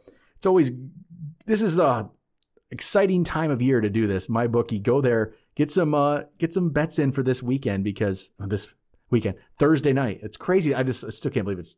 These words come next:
two days away, Jeff. Two days away. You should go to MyBookie, use that promo code profit, P R O P H E T,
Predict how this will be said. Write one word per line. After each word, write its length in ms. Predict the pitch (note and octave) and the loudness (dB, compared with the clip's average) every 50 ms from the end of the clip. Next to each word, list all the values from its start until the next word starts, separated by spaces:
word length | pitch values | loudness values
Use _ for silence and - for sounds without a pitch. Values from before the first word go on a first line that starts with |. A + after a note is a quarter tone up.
| _ - | _ -10
two 100 | - A#2 | -6 -4
days 160 | G2 F2 D#2+ | -4 -4 -4
away, 240 | E2 D#2 F2 E2 - | -6 -8 -8 -10 -10
Jeff. 220 | - - E2+ F2+ _ _ _ _ _ _ _ _ _ _ _ _ _ _ - | -12 -16 -20 -20 _ _ _ _ _ _ _ _ _ _ _ _ _ _ -6
Two 100 | - B2 | -2 2
days 140 | A#2 A2 G2+ | 2 2 2
away. 200 | G2 E2+ D2+ D#2 _ _ _ _ _ _ - | 0 -4 -8 -12 _ _ _ _ _ _ -6
You 80 | C3 A#2 | -6 -4
should 160 | - C#3 A#2+ | -4 0 2
go 120 | B2 - | 4 4
to 80 | - C3 | 4 4
MyBookie, 440 | C#3 C3+ C#3+ C3+ A2+ A#2 A#2 - A#2 | 2 2 2 2 2 0 -2 0 0
use 240 | A2 A2+ B2+ B2+ | 0 0 0 2
that 160 | C3+ B2 G2 - | 0 -2 -2 0
promo 280 | - A#2+ A2+ A#2 A2+ | -2 -2 0 0 -2
code 220 | - A#2 G#2+ F#2 - | 0 -2 -2 -4 -4
profit, 540 | - - F2+ F2+ G2+ - A#2+ - - - _ _ _ _ - - | -4 -2 0 0 0 0 -2 -4 -4 -8 _ _ _ _ -14 -4
P 160 | - B2+ A2+ | 0 0 2
R 220 | G#2+ G#2 G2+ G2+ | 2 2 2 2
O 120 | G2+ G2 F#2+ | 2 0 -2
P 220 | - - A#2 A2+ | -2 -2 -2 0
H 240 | G#2 G2 G2 - - | 0 0 -2 -8 -12
E 140 | - A2+ F#2+ | -10 -10 -10
T, 440 | F#2+ - - G#2+ G#2 G#2 G2+ G2 | -10 -10 -8 -6 -4 -4 -4 -6